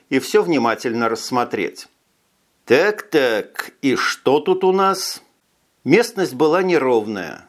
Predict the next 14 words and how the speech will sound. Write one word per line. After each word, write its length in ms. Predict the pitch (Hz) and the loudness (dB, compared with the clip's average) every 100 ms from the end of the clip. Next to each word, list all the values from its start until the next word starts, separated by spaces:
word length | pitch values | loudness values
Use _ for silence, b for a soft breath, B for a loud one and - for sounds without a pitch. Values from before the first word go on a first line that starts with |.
| _ | _
Тут 180 | - 202 | 0 2
и 80 | 190 | 2
там 240 | 185 190 | 2 -2
видны 420 | 170 139 123 175 - | 0 -2 0 0 0
разошедшиеся 960 | 135 139 131 - 180 175 165 147 - | -2 0 -2 -2 -4 -2 -2 -2 -2
пласты 480 | 147 135 127 - 135 | -2 0 -2 -2 -4
земли 500 | 117 120 117 170 185 - | -2 -2 0 0 0 -4
или, 180 | - 139 | -2 0
наоборот, 800 | 185 196 185 180 123 110 107 - | 0 0 0 0 0 -2 -4 -12
наехавшие 720 | - 117 110 139 170 151 - 175 | -4 -2 0 -2 -2 -4 0 0
друг 280 | 127 113 - | 2 -2 0
на 140 | 139 | 0
друга 320 | 131 107 120 | 0 0 0
плиты. 480 | 131 123 101 - - | -2 -6 -8 -8 -16